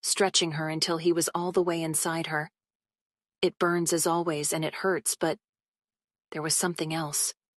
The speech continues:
That feeling she couldn't explain.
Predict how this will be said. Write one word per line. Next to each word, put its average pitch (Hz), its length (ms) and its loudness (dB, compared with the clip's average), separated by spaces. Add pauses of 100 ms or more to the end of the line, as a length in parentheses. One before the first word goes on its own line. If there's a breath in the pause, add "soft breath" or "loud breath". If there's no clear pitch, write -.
(640)
That - 180 0
feeling 175 420 2
she - 180 0
couldn't 175 300 0
explain. 160 600 -2